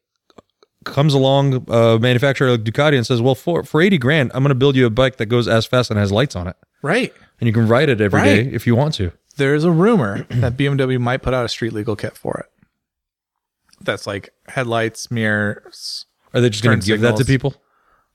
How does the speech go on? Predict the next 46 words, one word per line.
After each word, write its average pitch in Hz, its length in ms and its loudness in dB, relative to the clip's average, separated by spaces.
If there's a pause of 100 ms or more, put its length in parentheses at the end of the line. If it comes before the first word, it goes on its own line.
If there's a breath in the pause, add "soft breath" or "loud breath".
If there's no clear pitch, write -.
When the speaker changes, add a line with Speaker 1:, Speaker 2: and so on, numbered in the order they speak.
(140)
Speaker 2:
I 135 60 -6
mean, 120 120 -4
I 113 60 -2
think 131 220 -4
that's, 127 320 -4
that's 127 240 -4
the 127 100 0
idea 120 140 0
of, 117 40 -2
like, 107 140 -2
"Hey, 131 140 -4
we've 120 180 0
got 113 140 -2
a - 20 -4
lot," 110 260 -6
'cause 135 180 -2
they've 170 280 0
only, 202 220 4
last 170 340 -2
I 190 80 0
checked, 113 300 -6
they'd 110 140 -6
only 117 180 -2
sold 117 240 -4
about 104 200 -8
fifteen - 440 -8
of 110 80 -8
these 107 160 -6
bikes. - 540 -10 (260)
Less 156 140 0
Speaker 1:
I - 40 -12
can't 131 140 2
Speaker 2:
than 123 60 0
Speaker 1:
believe 123 160 4
Speaker 2:
twenty. 113 60 0
Speaker 1:
it's 110 80 2
that 110 140 2
many. 110 180 2 (180)
Yeah. 131 80 0
Speaker 2:
Less 143 120 0
than 139 140 -8
twenty 117 260 -6
in 107 80 -6
the 107 60 -6
United 101 300 -6
States. - 460 -12